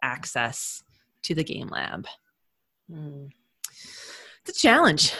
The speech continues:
Speaker 1: Um, uh, and associated is how many communities can I run simultaneously as a community manager? That has also been an
Speaker 2: <laughs>
Speaker 1: kind of a side to it, um, because obviously I am the curator of our A U Game Lab Discord, which, you know,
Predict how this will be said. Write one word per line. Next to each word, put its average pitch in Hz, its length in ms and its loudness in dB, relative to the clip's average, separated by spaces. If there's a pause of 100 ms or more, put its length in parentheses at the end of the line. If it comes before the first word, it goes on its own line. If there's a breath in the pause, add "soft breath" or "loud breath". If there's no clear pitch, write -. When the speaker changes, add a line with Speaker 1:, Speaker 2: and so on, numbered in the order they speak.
(120)
Speaker 1:
Um, 220 580 8 (120)
uh, 202 240 8
and 208 280 8
associated 190 680 6
is 160 280 6
how 220 320 8
many 247 180 8
communities 202 600 4
can 190 220 2
I 185 100 6
run 180 260 6
simultaneously 160 960 2
as 143 200 2
a 143 80 0
community 175 400 2
manager? 131 540 -2 (320)
That 165 180 4
has 269 180 8
also 240 240 8
been 214 320 8
an 151 220 4
Speaker 2:
<laughs> 240 580 2
Speaker 1:
kind 202 120 4
of 160 60 6
a 147 60 6
side 190 760 6
to 269 200 4
it, 311 380 2
um, 180 340 6
because 175 260 4
obviously 175 440 6
I 160 120 4
am 160 380 2
the 190 60 -4
curator 180 560 6
of 165 180 2
our 156 320 2
A 170 60 2
U 165 180 2
Game 165 200 2
Lab 156 240 2
Discord, 160 560 0
which, - 380 -6 (120)
you 165 100 -4
know, 165 200 -4